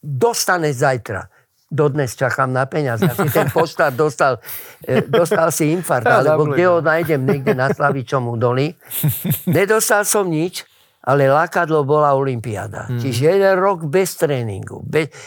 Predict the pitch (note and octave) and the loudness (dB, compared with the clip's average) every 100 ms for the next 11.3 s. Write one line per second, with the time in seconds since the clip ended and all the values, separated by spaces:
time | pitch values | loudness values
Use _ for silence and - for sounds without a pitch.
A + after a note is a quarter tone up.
0 | - - - C3+ - D#3+ E3+ E3+ - D3+ | -20 -6 0 2 2 0 0 -2 0 0
1 | C#3+ C#3+ - C#3+ A#2+ B2+ C3+ C#3+ C3 B2 | 0 -2 -2 -4 -2 -2 0 -2 -2 -2
2 | B2+ B2 - B2 G#2 A2+ A2 A2 B2+ - | -2 -4 -4 -6 -4 -2 -2 -2 -2 -4
3 | C3+ A#2 A2+ A2 G#2+ G2+ E2 B2 C#3+ C#3 | -8 -8 -8 -8 -8 -10 -8 -4 0 2
4 | C3 A#2 G#2+ F#2+ - F2 - _ _ - | 0 -2 -6 -8 -10 -10 -14 _ _ -2
5 | D3+ D#3+ D3+ C3 A2 - - _ - _ | 0 0 -2 -2 -6 -10 -16 _ -20 _
6 | - F3+ F#3 G#3+ G#3+ G#3 D#3+ C#3+ B2 F3 | -2 0 2 0 2 2 0 -4 -2 0
7 | G3+ - G3 D#3 F3 F#3+ E3 B2+ - C3 | 0 -2 -4 -2 -2 0 0 -4 -2 -4
8 | B2+ D3 C#3+ - F#3 - B2+ A2+ A#2 D3 | 0 0 0 -4 -6 -4 -4 -2 0 0
9 | C#3 C3 A2+ G#2+ B2+ - - - - - | -2 -4 -4 -2 -4 -6 -20 -20 -20 -20
10 | - F#2+ C#3+ G3+ A3 G3+ F#3 E3 D#3 C#3 | -8 -2 2 2 0 0 2 2 2 2
11 | C3 C#3 E3+ | 2 2 0